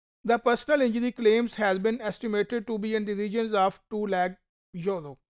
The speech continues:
ये वो cost है यहाँ पे जो एम्प्लॉयर को बियर करना पड़े। एम्प्लॉय की कॉस्ट इसमें यहाँ पे ज़ीरो है, लेकिन it doesn't mean कि ज़ीरो है।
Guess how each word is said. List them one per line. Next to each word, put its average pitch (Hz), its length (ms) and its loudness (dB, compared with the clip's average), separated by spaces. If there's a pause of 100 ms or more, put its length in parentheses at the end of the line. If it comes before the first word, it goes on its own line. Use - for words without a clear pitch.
(440)
ये 254 180 2
वो 277 280 -2
cost 214 360 -2
है 208 240 -2
यहाँ 202 360 -2
पे 202 100 -2 (560)
जो 226 140 0 (220)
एम्प्लॉयर 226 460 2 (100)
को 220 160 4 (100)
बियर 214 220 4
करना 175 320 -6
पड़े। 165 220 -8 (100)
एम्प्लॉय 233 360 -2
की 247 120 -6
कॉस्ट 226 360 -2
इसमें 240 300 -4
यहाँ 208 360 -2
पे 226 120 0
ज़ीरो 202 320 0
है, 220 180 0
लेकिन 214 280 -4
it 185 100 -6
doesn't 233 260 -4
mean 233 200 -4
कि 214 100 -2
ज़ीरो 190 300 0
है। 202 200 -6